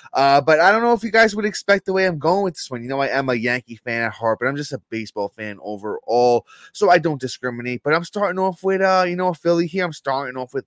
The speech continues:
Bryce Harper. Uh, you know, Bryce Harper missed, you know, a, a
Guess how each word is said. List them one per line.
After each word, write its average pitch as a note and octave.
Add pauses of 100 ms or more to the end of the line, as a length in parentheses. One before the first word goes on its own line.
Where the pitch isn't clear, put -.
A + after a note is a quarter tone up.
(100)
Bryce G#2+ (140)
Harper. G#2+ (440)
Uh, E3
you E3
know, F#3+
Bryce D#3
Harper F#3+
missed, E3+
you F#3+
know, G3
a, G#3 (200)
a A#3